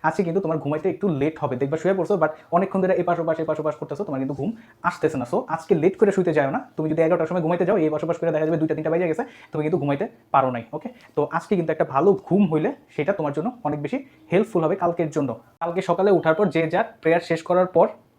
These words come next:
আবার একটু তোমার জিনিসপাতিগুলো দেখে নিবা যে তুমি ঠিকঠাক মতো সব কিছু ব্যাগে ঢুকাইছো কিনা, ঠিক আছে? Then হচ্ছে আবার বই নিয়ে বসে যাও না, তোমার আর বই ধরার দরকার নেই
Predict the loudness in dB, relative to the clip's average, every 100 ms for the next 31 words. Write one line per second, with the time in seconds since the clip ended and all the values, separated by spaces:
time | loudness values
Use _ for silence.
0 | _ 0 4 4 4 0 0 2 0 0
1 | 0 2 2 2 2 0 0 0 -2 -2
2 | -2 -2 -2 -2 -2 -4 -2 0 0 -2
3 | -8 -14 -2 2 4 2 -2 -4 -10 _
4 | 2 4 2 -2 -10 _ 2 4 4 4
5 | 2 2 2 2 2 2 2 -2 0 0
6 | 2 -2 -2 0 2 2 0 2 2 2
7 | 2 0 -2 -6